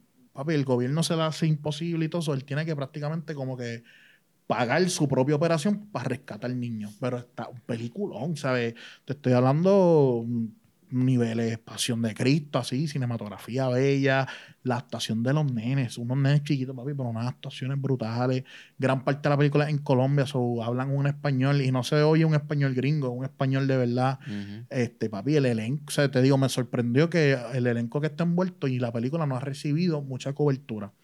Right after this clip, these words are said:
Speaker 1: Por otra parte también, pues, sabemos que el estudio tampoco ha hecho las gestiones, pues, para que la prensa esté ahí, ni nada de eso. Entonces, pues, como que hoy,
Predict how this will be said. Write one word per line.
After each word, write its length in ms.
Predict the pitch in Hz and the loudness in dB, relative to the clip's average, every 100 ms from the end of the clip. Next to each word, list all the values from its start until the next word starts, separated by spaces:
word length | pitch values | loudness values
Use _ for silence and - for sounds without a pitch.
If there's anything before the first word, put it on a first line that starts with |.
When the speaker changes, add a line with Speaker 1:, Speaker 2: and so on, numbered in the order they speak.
| _ _ _ _ _ | _ _ _ _ _
Speaker 1:
Por 120 | 127 | 0
otra 200 | 123 135 | 2 4
parte 240 | 139 143 156 | 2 2 4
también, 380 | 156 180 208 | 4 4 2
pues, 220 | 202 131 - | 0 -4 -4
sabemos 920 | - - - - 120 117 160 185 156 - - _ _ | -10 -12 -10 -2 2 4 6 6 4 -4 -20 _ _
que 80 | 147 | 2
el 80 | 131 | 2
estudio 540 | - - 175 185 147 | 0 2 4 4 4
tampoco 480 | 131 123 127 120 143 | 0 -2 -4 0 2
ha 120 | 143 | 2
hecho 280 | 151 151 165 | 2 0 0
las 120 | 156 | 2
gestiones, 400 | 180 180 165 175 180 | 0 0 0 0 0
pues, 140 | 180 | -2
para 260 | - 143 127 | 0 0 2
que 520 | 123 120 117 117 117 | 0 0 -2 -2 -2
la 120 | 113 110 | -4 -4
prensa 320 | 117 117 139 | -4 -2 -4
esté 200 | 139 151 | -2 0
ahí, 340 | 143 139 135 143 - - _ _ | 2 2 0 -6 -16 -20 _ _
ni 120 | 123 | -4
nada 280 | 120 120 147 | 0 2 2
de 120 | 151 | 2
eso. 300 | 135 139 127 - _ - - - | 0 -4 -8 -10 _ -20 -20 -10
Entonces, 320 | 190 139 175 185 | -4 0 0 0
pues, 400 | 196 196 185 180 - _ | 4 6 6 2 -6 _
como 220 | - 196 190 | -2 0 2
que 60 | 208 | 2
hoy, 80 | 233 | 0